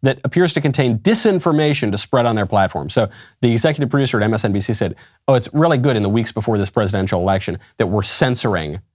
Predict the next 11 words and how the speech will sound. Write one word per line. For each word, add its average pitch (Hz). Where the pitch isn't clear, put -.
damaging 104
content 95
about 90
one 92
of -
the 85
candidates." 82
The 120
publisher 120
of 98
Ink 185